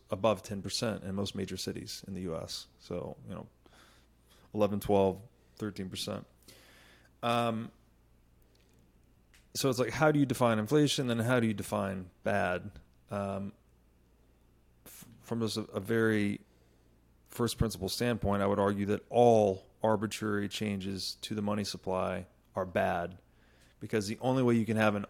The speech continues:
arbitrary change to a money supply is if you have a legal monopoly on money. And that's what central banking is. So the fact that we have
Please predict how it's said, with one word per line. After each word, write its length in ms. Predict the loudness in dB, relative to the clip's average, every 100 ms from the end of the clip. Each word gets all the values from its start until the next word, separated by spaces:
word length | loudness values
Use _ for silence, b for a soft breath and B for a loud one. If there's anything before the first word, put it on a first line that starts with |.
| 2
arbitrary 560 | 4 2 -2 -2 -2
change 320 | -2 -6 -6 -6
to 60 |
a 20 |
money 220 | -6 -4 -6
supply 540 | -6 -2 0 0 -4 b b b
is 160 | -8 -4
if 60 | 2
you 60 |
have 100 | 2
a 40 | 2
legal 320 | 2 2 2
monopoly 500 | 0 0 0 0 -2
on 140 | -4 -4
money. 320 | -6 -6 -12 _ _ B B B B B B _ _ _
And 300 | -2 -2 -2 -4
that's 180 | -2 -2
what 120 | -2
central 240 | -6 -6 -6
banking 320 | -8 -6 -6
is. 260 | -4 -4
So 260 | -4 -2 0
the 120 | -2
fact 440 | -4 4 6 6 2
that 80 |
we 180 | -4 -4
have 540 | 0 2 2 0 -4